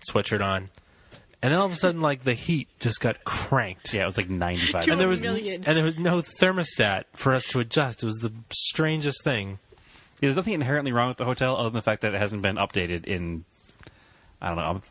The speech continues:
Speaker 2: I'm thirty-seven, so I'm gonna go with thirty-seven
Speaker 3: <laughs>
Speaker 2: years, 'cause I've never seen anything older than that.
Speaker 3: <laughs>
Speaker 2: It was
Speaker 1: It was
Speaker 2: a bit
Speaker 1: about
Speaker 2: much.
Speaker 1: eighty-five during
Speaker 3: But
Speaker 1: the night.
Speaker 2: Yeah, it was hot.
Speaker 3: the best thing about it was they allowed the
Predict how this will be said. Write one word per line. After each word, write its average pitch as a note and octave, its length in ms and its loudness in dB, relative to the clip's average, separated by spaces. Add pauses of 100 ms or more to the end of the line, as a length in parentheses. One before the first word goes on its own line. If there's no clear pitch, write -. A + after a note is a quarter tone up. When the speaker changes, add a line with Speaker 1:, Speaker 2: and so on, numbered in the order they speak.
(140)
Speaker 2:
I'm F#2 200 2
thirty-seven, F#2+ 1040 -2
so - 180 -4
I'm E2+ 60 2
gonna F#2+ 100 -2
go F#2 160 0
with F2+ 120 -2
thirty-seven F#2+ 680 0
Speaker 3:
<laughs> - 100 0
Speaker 2:
years, D3+ 320 -2
'cause - 200 -6
I've G#2 200 0
never A#2 180 0
seen A#2+ 300 0
anything B2 400 -2
older A#2 220 0
than G#2 160 -6
that. A#2 340 0 (260)
Speaker 3:
<laughs> - 680 -2 (1200)
Speaker 2:
It C3 60 2
was B2 60 4
Speaker 1:
It B2+ 40 -2
was C3 60 -2
Speaker 2:
a A#2+ 40 -6
bit C3+ 80 4
Speaker 1:
about C3+ 100 0
Speaker 2:
much. E2+ 340 -6
Speaker 1:
eighty-five G#2+ 920 0 (360)
during G2+ 160 2
Speaker 3:
But - 80 0
Speaker 1:
the F#2+ 60 -4
night. F#2 200 -4 (160)
Speaker 2:
Yeah, F2 220 0
it - 40 0
was F#2 80 -4
hot. E2 280 -2
Speaker 3:
the A#3 140 2
best A#3+ 260 0
thing A3+ 140 0
about F#3 260 -4
it E3+ 80 -6
was F#3 220 -6
they F#3 100 0
allowed F3+ 320 -4
the F#3+ 80 -6